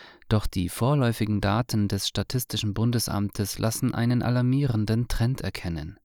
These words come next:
Nicht nur, dass ein Teil der vermehrten Todesfälle nicht mit Corona in Zusammenhang steht.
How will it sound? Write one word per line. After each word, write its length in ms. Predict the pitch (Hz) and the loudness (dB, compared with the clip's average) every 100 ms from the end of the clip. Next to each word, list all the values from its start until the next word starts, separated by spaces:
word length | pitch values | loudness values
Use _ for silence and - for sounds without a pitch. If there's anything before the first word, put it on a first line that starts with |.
| _ _ _ | _ _ _
Nicht 380 | - 117 139 - | 0 0 0 2
nur, 200 | 123 117 | 4 4
dass 220 | 113 104 | 4 0
ein 240 | - 110 104 | 0 -2 0
Teil 300 | 101 113 143 | 0 2 2
der 120 | 120 | 0
vermehrten 540 | - 95 98 107 104 | 2 2 2 0 -2
Todesfälle 600 | 95 110 110 107 - 98 98 | -2 0 0 0 0 0 2
nicht 280 | 117 - | 2 2
mit 200 | 113 104 | 0 -2
Corona 480 | - 98 101 135 131 | -2 -2 0 2 2
in 100 | 101 | 0
Zusammenhang 640 | 98 101 98 95 87 92 90 | 0 0 0 0 0 -2 -2
steht. 520 | - - 87 - - | -2 -4 -6 -8 -16